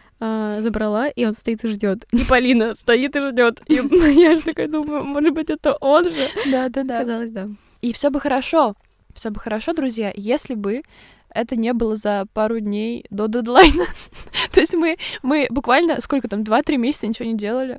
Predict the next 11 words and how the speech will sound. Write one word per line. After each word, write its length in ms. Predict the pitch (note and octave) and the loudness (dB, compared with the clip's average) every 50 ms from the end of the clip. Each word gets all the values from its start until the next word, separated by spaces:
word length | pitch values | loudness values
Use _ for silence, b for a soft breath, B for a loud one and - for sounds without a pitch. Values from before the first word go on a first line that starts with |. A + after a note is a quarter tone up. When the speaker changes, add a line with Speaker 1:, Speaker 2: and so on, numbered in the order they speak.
| - - | -10 -6
Speaker 1:
А, 260 | D4 D#4 D4 A#3 D#4 | -4 -2 0 0 -2
стоп, 280 | - - - A3 G3+ - | -2 -2 -4 -4 -2 -2
как 240 | A3 A3+ - - | -4 -6 -6 -8
все 140 | - - B3+ | -8 -4 -4
наши 200 | B3+ B3+ - C4+ | -4 -4 -4 -4
работы 460 | B3+ B3+ B3+ C#4+ E4+ G#4+ - F#4+ F4 D4+ C4+ | -4 -4 -4 -4 -4 -4 -2 -2 0 0 0
<laughs> 120 | B3 A3+ G3+ | 2 4 6
Speaker 2:
Да. 200 | F#4+ F#4 - - | 8 8 8 8
Speaker 1:
совместные. 760 | - A4 G4+ G#4 G#4 G#4 A4+ C5 A#4+ A3+ - - F#4+ D4 A4 A4 | 8 6 6 6 6 6 6 4 4 0 -2 0 2 4 4 4
Speaker 2:
А, 40 | D#4+ | 2
абсолютно. 680 | - - - - F4 C4+ D4 E4 D#4+ - - C#4+ C#4 | 0 0 2 4 6 6 6 6 4 4 2 0 0